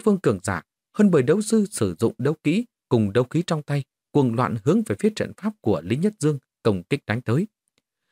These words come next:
Từng đạo công kích đánh vào cái lồng năng lượng kia, khiến cho cái lồng năng lượng lay động một hồi. Nhìn thấy một cái lồng năng lượng không ngừng đong đưa,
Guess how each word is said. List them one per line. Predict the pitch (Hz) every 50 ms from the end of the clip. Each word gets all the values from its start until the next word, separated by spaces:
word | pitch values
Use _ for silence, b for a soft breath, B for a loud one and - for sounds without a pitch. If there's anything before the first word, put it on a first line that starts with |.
| _ _ _ _ _ _ -
Từng | - 156 151
đạo | 139 123 135
công | - - 202 190
kích | 190 233 240 - _ -
đánh | 139 156 208 233
vào | - 120 104 98 95
cái | - - 220
lồng | 165 110 95 104
năng | 139 170 160 113
lượng | 107 - -
kia, | - - 160 175 156 - _ _ _ _ _ _ -
khiến | - 139 147 180 196
cho | 180 - 120
cái | - 143
lồng | 123 104 87 80 85
năng | 98 98 95 90 92
lượng | 101 104 - -
lay | 107 113 131 156 147
động | 131 131 - 104
một | 104 98 -
hồi. | - 107 95 87 _ _ _ _ _ _ _ _ _ _ -
Nhìn | 156 156 156
thấy | - 214 233
một | 220 156 113
cái | - 202 196
lồng | 170 117 101 107 143
năng | 185 196 151 110
lượng | 113 104 60 - -
không | 202 196 160
ngừng | 117 107 90 - -
đong | - 123 117 107 -
đưa, | 127 131